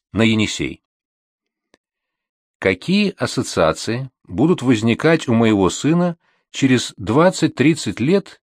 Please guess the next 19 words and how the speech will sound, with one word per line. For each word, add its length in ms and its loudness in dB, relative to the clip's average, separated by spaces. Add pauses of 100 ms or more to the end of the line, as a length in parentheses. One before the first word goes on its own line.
(200)
при 140 2
упоминании 680 2
Сибири?» 540 -4 (520)
спрашивал 580 0
восторженный 640 0
корреспондент 800 -2 (880)
у 120 2
академика 680 2
Лаврентьева, 760 2 (480)
создателя 640 0
Академгородка. 1040 0 (1400)
«Думаю, 400 4
что 180 2
Сибирь 540 2
будет 320 2
для 140 2
него 300 6
синонимом 680 6
процветания 880 2